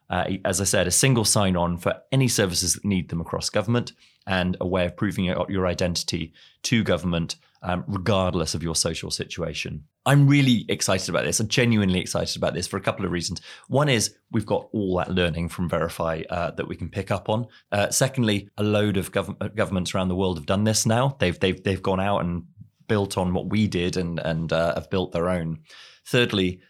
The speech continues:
uh, we've got proper buy-in from across government, real buy-in from ministers and senior officials, uh,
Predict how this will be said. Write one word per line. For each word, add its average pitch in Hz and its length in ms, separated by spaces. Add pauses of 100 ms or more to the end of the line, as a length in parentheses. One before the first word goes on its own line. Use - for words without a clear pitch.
uh, 95 220
we've 107 160
got - 220
proper 110 300
buy-in 87 400
from 85 180
across 85 260
government, 82 520
real 98 480
buy-in 85 420
from 82 280 (260)
ministers 95 520
and 85 100
senior 92 360
officials, 87 640 (380)
uh, 80 300